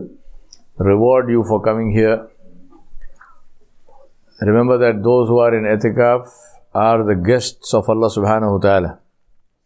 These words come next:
You are in the house of Allah subhanahu wa ta'ala, and when you make the niyat of itikaf, no matter how long or short that niyat of itikaf is,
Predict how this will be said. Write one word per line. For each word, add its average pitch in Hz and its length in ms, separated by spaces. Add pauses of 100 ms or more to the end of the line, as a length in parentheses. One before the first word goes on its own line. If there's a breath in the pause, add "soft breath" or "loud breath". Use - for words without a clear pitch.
(640)
You 104 120
are 120 120
in 117 100
the 101 100
house 120 360
of 120 120
Allah 123 280
subhanahu 120 380
wa 110 60
ta'ala, 127 360 (720)
and 107 220
when 123 160
you 135 100
make 131 240
the 127 60
niyat 120 300
of 113 300
itikaf, 123 380
no 117 140
matter 139 300
how 131 560 (680)
long 120 400
or 120 160
short 123 340
that 113 200
niyat 117 340
of 110 80
itikaf 107 480
is, 107 500